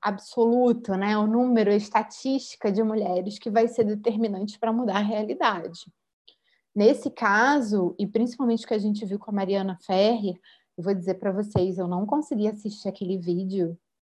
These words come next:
eu tive que parar, porque ele, ele me foi muito agressivo, eu não tive estrutura pra prosseguir nele. Ahn, ali é uma, é uma combinação, não só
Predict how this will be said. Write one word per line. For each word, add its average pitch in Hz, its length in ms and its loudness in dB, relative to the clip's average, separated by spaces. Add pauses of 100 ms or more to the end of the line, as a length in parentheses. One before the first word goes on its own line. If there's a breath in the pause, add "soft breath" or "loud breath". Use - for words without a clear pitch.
(120)
eu 180 160 -4
tive 185 240 -10
que 190 220 -18
parar, 202 500 0
porque - 240 -12
ele, 196 320 -4
ele 196 220 2
me 202 160 0
foi 208 260 -6
muito 208 460 0
agressivo, 208 760 -2
eu 196 120 -2
não 196 180 -2
tive 202 360 -8
estrutura 214 920 0
pra 202 160 0
prosseguir 196 600 -4
nele. 175 640 -2 (880)
Ahn, 208 580 6
ali 262 680 4
é 254 180 8
uma, 311 300 0 (340)
é 226 120 4
uma 247 200 2
combinação, 302 1400 0
não 233 340 0
só 202 760 2